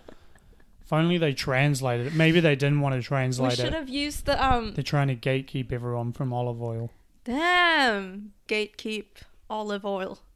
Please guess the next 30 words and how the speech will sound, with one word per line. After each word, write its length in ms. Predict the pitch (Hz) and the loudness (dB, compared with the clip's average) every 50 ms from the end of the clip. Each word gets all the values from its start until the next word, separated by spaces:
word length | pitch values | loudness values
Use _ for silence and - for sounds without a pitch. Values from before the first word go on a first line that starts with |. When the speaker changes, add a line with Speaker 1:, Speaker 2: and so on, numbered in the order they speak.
| _ _ _ - - - | _ _ _ -20 -14 -10
Speaker 2:
We're 120 | 170 143 | -8 -4
gonna 120 | 135 139 131 | -4 -4 -2
s-, 40 | 220 | 2
Speaker 1:
Greeks 220 | 262 285 - 143 | 2 2 2 2
Speaker 2:
we're 40 | 135 | 0
just 160 | 151 135 - | -2 -2 0
gonna 160 | - 160 147 | 0 0 0
spread 380 | 139 - - - 151 135 135 120 | 0 -2 -4 -4 -2 -2 -2 -2
that 200 | 123 120 120 117 | -4 -6 -6 -6
lie. 280 | 120 120 120 120 123 131 | -4 -2 0 0 2 2
Speaker 1:
Greeks 280 | 285 302 311 302 - - | 2 2 2 0 0 0
Speaker 2:
Auckland 240 | - 151 156 151 - | 2 2 2 4 6
Speaker 1:
gatekeep 300 | - - - 147 143 120 | 8 8 8 8 6 4
Speaker 2:
Museum. 460 | 135 - 233 139 131 131 127 131 131 104 - - - - - - - - - | 4 2 2 2 -2 -2 -2 -2 -2 -4 -6 -8 -10 -12 -14 -16 -18 -20 -20
<laughs> 480 | - - _ - - _ _ _ _ - | -20 -20 _ -20 -20 _ _ _ _ -2
Auckland 340 | 151 147 147 - 160 156 | -2 -2 0 0 0 2
Museum 480 | 151 147 139 131 123 139 135 139 139 131 | 2 2 2 0 0 0 0 0 0 0
refuses 640 | 127 123 - - 151 139 139 135 135 139 127 - | -2 -4 -4 -2 0 0 0 0 0 -2 -4 -4
to 100 | - 143 | -6 -8
translate 720 | 123 - - - 135 127 127 127 123 113 135 127 123 127 - | -8 -6 -4 0 0 2 2 0 -2 -2 -4 -4 -4 -4 -4
discus 640 | - 143 127 - - - 143 120 117 - - - - 269 | -4 -4 -4 -4 -4 -6 -6 -6 -6 -8 -14 -4 -4 -4
Speaker 1:
<laughs> 80 | 254 - | -2 0
Speaker 2:
because 320 | - 139 - 147 135 123 | -2 -2 0 -2 -2 -2
it, 160 | 131 131 - - - - - | -4 -4 -6 -8 -6 0 2
old 320 | 143 143 143 143 135 - | 4 4 4 2 0 -4
Greek 380 | - 143 139 135 135 131 - - | -4 -2 -2 -2 -2 -4 -6 -6
discus, 480 | 151 135 - - - - 139 123 - | -4 -4 -4 -6 -6 -6 -6 -8 -6
because 320 | - - 139 123 135 127 131 | -6 -6 -2 -2 -2 0 0
it 120 | 127 117 | -2 -2
has 380 | 123 131 127 123 120 - - | -2 -2 -2 -2 -4 -6 -10